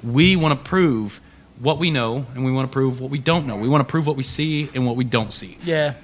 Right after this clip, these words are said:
Speaker 1: So we're gonna do everything we can to make sure the time schedules work up.
Speaker 2: Yeah, and that's the thing, like, um, and like, like I said, with me, I like to do, I like to do investigations. And what's cool about, like, with my work, like, I, I'll be there ten years this year.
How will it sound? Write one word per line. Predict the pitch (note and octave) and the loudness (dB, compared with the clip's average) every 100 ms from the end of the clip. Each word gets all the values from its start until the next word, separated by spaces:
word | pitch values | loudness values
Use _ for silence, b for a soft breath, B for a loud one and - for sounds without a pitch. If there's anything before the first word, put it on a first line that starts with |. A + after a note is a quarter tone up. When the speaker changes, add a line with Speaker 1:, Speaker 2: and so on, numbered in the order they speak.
| - - | -20 -12
Speaker 1:
So | - C#3 | -8 -2
we're | D#3 | 0
gonna | E3 | 2
do | C#3 C3+ | 0 0
everything | C3+ D3 D#3 D#3+ | -2 -2 -2 -2
we | C#3 | -2
can | C3 D#3 C#3 B2 | -2 0 0 0
to | B2+ | 0
make | A#2+ C#3 | 2 0
sure | - C#3 | 0 -4
the | |
time | A#2 C3+ C3+ | 0 0 0
schedules | - A#2+ G2+ A#2 | 0 -2 -4 -4
work | A#2 | -4
up. | A#2+ - - B B B | -4 -8 -14 B B B
Speaker 2:
Yeah, | D4+ | 2
and | A#3 | 4
that's | A#3 | 2
the | F#3 | 2
thing, | A#3+ A3 | 0 4
like, | G3 E3+ | 2 2
um, | F#3 F3 E3 D#3+ - _ _ _ - | 2 2 0 -4 -12 _ _ _ 0
and | G3 F#3+ | 0 2
like, | F#3 F3+ D#3+ | 0 -2 -4
like | F3 | -4
I | F3 | -2
said, | G3+ | 0
with | E3+ D#3+ | 0 -2
me, | F#3+ G3 E3+ | -2 -2 0
I | F3 | 2
like | F3+ F3+ | 4 2
to | E3 | 0
do, | D#3 E3 D#3+ D#3+ D#3 C#3+ | -2 0 0 0 -2 0
I | |
like | D#3+ D#3+ - | 0 0 -2
to | |
do | D#3 | -8
investigations. | D3 C#3+ - D3 C#3 B2+ B2+ B B B B | -6 -8 -8 -10 -10 -12 -16 B B B B
And | D#3+ F3 | 0 0
what's | E3 | 2
cool | - A#3 | 4 4
about, | G3 F#3 | 4 2
like, | E3 D#3 | 2 0
with | D#3+ | 0
my | F#3+ A3 | 2 2
work, | A#3 A#3+ A#3+ - b b E3+ | 2 0 -4 -16 b b -8
like, | F3 | -4
I, | F#3 G3 F#3+ E3+ - _ - | 0 0 0 -4 -14 _ 0
I'll | F#3 F#3+ | 2 2
be | G3+ | 2
there | F#3 F3+ | 2 2
ten | - F#3 | 2 0
years | F3+ F3+ E3+ | 2 0 0
this | E3+ D3+ | -2 0
year. | F#3 F#3 F#3 | 2 2 0